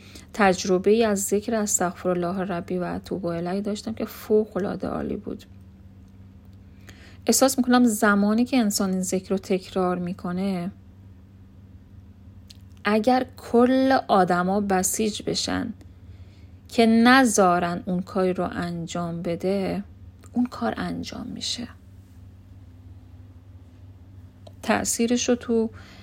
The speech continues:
نوشتن یکی از کتابام دیدم. یه زمانی من یه پیشنهاد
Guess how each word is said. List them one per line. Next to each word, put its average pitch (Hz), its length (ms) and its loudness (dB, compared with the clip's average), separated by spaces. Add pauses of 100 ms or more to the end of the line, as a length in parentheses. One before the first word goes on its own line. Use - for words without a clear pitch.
(180)
نوشتن 196 520 0
یکی 220 300 -4
از 220 180 -4
کتابام 185 540 -4
دیدم. 185 400 -10 (2000)
یه 202 80 2
زمانی 202 440 0
من 214 180 -2
یه 220 140 -2
پیشنهاد 185 680 -4